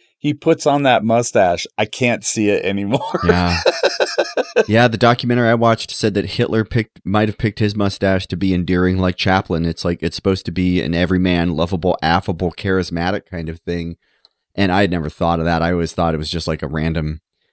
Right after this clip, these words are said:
Speaker 2: you know, coincidence they both had. It must have been a style at the time, I thought. This is a good example of a scene where you know this has been improvised a million times,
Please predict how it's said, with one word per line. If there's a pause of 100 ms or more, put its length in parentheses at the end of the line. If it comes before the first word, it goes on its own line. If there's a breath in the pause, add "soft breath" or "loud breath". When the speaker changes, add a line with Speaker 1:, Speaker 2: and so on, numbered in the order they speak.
(460)
Speaker 2:
you
know,
coincidence
they
both
had.
It
must
have
been
a
style
at
the
time,
I
thought. (300)
This
is
a
good
example
of
a
scene
where
you
know
this
has
been
improvised
a
million
times,